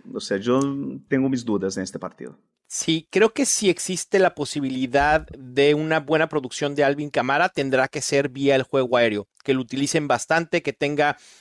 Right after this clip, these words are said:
Speaker 2: unos seis, siete, ocho targets por lo menos y que pueda generar las yardas después de la recepción que normalmente suele producir Alvin Kamara. Pero sí, por tierra va a ser complicado. Fer, hablando del quarterback apocalipsis,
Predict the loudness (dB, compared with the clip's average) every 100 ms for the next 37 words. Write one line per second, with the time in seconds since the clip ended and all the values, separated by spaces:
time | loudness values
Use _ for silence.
0 | _ -6 0 4 4 4 0 -14 -20 _
1 | -2 2 4 4 4 0 2 4 4 4
2 | 4 4 -2 0 2 2 0 -2 0 2
3 | 2 2 0 -4 -4 -4 2 2 2 -2
4 | -2 0 2 0 0 0 0 -4 -8 -6
5 | -2 0 0 -4 -8 -4 -2 0 0 2
6 | 0 0 -2 -4 -6 -2 -2 -2 -6 -6
7 | -4 -4 -4 -4 -4 -4 -4 -6 -4 0
8 | 0 0 2 2 2 -2 _ _ _ -2
9 | 0 0 0 0 -2 -16 -20 -16 -2 0
10 | 0 -8 -2 -2 -2 _ 0 0 0 _
11 | _ _ _ 0 4 2 4 2 6 4
12 | 6 6 6 2 2 4 6 6 4 4
13 | 0 _ 0 0 2 2 2 0 0 0
14 | 0 -4